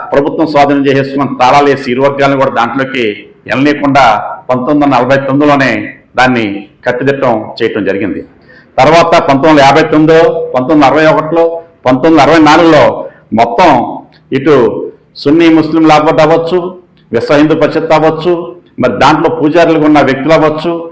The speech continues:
వీళ్ళ ముగ్గురు కూడా పలు దఫాలుగా కోర్టుకి ఎక్కటం, కోర్టు వివాదాల్లో దీన్ని తేల్చుకోవడానికి ప్రయత్నం చేయటం కూడా జరుగుతూ వచ్చింది.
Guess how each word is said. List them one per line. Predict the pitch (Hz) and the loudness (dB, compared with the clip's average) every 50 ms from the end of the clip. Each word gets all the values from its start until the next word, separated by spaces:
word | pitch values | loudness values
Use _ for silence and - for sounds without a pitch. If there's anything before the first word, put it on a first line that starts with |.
| - _ _ 123 | -18 _ _ -2
వీళ్ళ | 131 131 127 123 139 | 0 2 2 2 0
ముగ్గురు | 143 147 196 190 190 175 180 | 0 0 0 2 2 2 2
కూడా | 175 175 156 147 139 139 143 - - - - - - - | 4 4 4 4 4 2 0 -2 -8 -12 -14 -8 -2 0
పలు | 139 139 131 175 | 0 2 2 0
దఫాలుగా | 165 156 165 170 170 160 156 151 139 131 127 - - - - - - | 0 2 2 2 2 2 2 2 2 2 0 -2 -4 -8 -10 -6 -2
కోర్టుకి | 175 185 185 180 156 175 160 156 | -2 -2 -2 -2 -2 -2 -2 -2
ఎక్కటం, | 165 143 - 156 156 151 151 151 147 - - _ - | -2 -4 -2 -2 -2 -2 -2 -4 -8 -12 -14 _ -2
కోర్టు | 165 170 165 165 160 156 151 | -2 0 0 0 2 2 2
వివాదాల్లో | 151 151 151 151 151 147 147 147 147 143 127 110 101 - - - - - _ - | 4 4 2 2 2 2 4 4 4 4 2 2 -2 -4 -8 -12 -14 -12 _ -2
దీన్ని | 139 135 139 135 127 113 101 98 - - - - _ - | 0 0 2 0 0 -2 -4 -6 -8 -10 -14 -10 _ 0
తేల్చుకోవడానికి | 151 156 151 151 151 147 151 151 151 143 143 143 | 2 2 2 0 0 -2 0 0 0 0 0 0
ప్రయత్నం | 139 139 139 139 143 139 127 | 0 -2 0 -2 -4 -2 0
చేయటం | 135 143 143 151 147 135 139 | 0 0 2 2 2 4 4
కూడా | 143 135 127 117 107 107 - - - - - 104 113 | 4 4 4 4 2 0 -4 -8 -12 -10 -6 -2 0
జరుగుతూ | 131 139 147 143 147 147 120 117 | 2 2 2 0 0 0 0 0
వచ్చింది. | 113 117 151 131 104 87 | 0 0 -2 -2 -2 -4